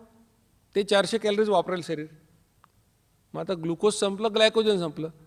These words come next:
खिशातले पैसे संपले, कपाटातले संपले, मग काय होईल? बँकेत जावं लागेल एफडी मोडायला. एफडी काय कोणी सहजासहजी मोडत नाही,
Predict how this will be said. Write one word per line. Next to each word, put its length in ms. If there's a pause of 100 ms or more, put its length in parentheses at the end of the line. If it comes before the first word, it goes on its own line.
(400)
खिशातले 400
पैसे 280
संपले, 280
कपाटातले 520
संपले, 300
मग 140
काय 160
होईल? 220 (840)
बँकेत 360
जावं 220
लागेल 260
एफडी 220
मोडायला. 340 (1900)
एफडी 320
काय 140
कोणी 200
सहजासहजी 480
मोडत 300
नाही, 180